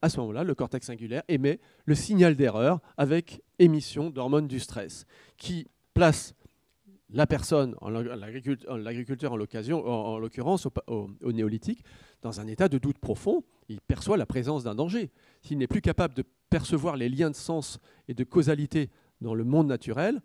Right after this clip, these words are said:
sa vie est en danger. Et depuis très très longtemps, ce cortex singulaire fonctionne de cette façon-là. Alors, <clears throat> le, le,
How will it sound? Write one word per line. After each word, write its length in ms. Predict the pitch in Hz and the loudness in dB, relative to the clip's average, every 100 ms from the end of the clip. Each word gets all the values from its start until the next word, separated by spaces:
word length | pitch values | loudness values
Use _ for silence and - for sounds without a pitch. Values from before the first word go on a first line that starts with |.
| _ - | _ -16
sa 260 | - 160 | -4 -2
vie 200 | 131 220 - - | -2 -6 -8 -10
est 140 | - | -6
en 80 | 117 | -6
danger. 320 | 107 107 123 _ - - | -8 -10 -14 _ -16 -4
Et 80 | |
depuis 260 | 135 151 190 | 2 2 2
très 220 | - 226 | 0 2
très 180 | - 185 | 2 2
longtemps, 300 | 147 127 220 | 0 0 -4
ce 120 | - | -4
cortex 360 | 147 135 190 - | -6 -4 -4 -6
singulaire 420 | 139 123 123 160 | -10 -6 -6 -8
fonctionne 500 | - 139 - 139 139 - _ - - | -10 -12 -10 -10 -10 -12 _ -20 -14
de 80 | 147 | -6
cette 180 | 156 143 | -4 -2
façon-là. 400 | 120 - 104 95 - - - 208 | -2 -4 -4 -6 -10 -20 -6 4
Alors, 280 | 170 - - - - _ _ | 4 4 -8 -8 -8 _ _
<clears throat> 460 | _ _ _ - | _ _ _ -20
le, 280 | - 139 151 - | -18 -10 -8 -6
le, 340 | 147 135 123 | 0 2 0